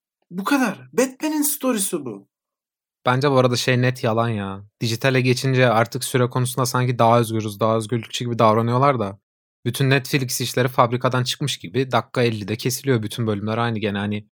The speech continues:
Speaker 2: dijitaldeki bazı işler böyle süreleri farklı oluyor, Bartu benim falan da. Belli bir süre kalıbı koyduktan sonra o çıkan gene fabrikasyon oluyor. Çok fark etmiyor bence.
Speaker 1: Devam ediyorum hikayeme.
Speaker 2: Evet, viski adam.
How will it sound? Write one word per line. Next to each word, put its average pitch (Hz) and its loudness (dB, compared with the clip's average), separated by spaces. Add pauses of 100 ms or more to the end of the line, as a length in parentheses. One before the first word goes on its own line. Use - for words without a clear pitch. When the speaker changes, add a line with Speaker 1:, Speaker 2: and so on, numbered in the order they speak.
(440)
Speaker 2:
dijitaldeki 127 0
bazı 123 6
işler 120 2
böyle 120 0
süreleri 120 0
farklı 120 2
oluyor, 98 -2
Bartu 101 -4
benim 107 -4
falan 170 -2
da. 117 -4 (440)
Belli 147 4
bir 175 0
süre 160 4
kalıbı 156 2
koyduktan 170 -2
sonra 185 -4
o 120 -2
çıkan 147 -4
gene 151 0
fabrikasyon 151 -2
oluyor. 101 -4
Çok 120 -8
fark 123 -4
etmiyor 104 -10
bence. - -18 (1300)
Speaker 1:
Devam 170 2
ediyorum 120 0
hikayeme. 104 -6 (380)
Speaker 2:
Evet, 156 2
viski 156 0
adam. 127 -4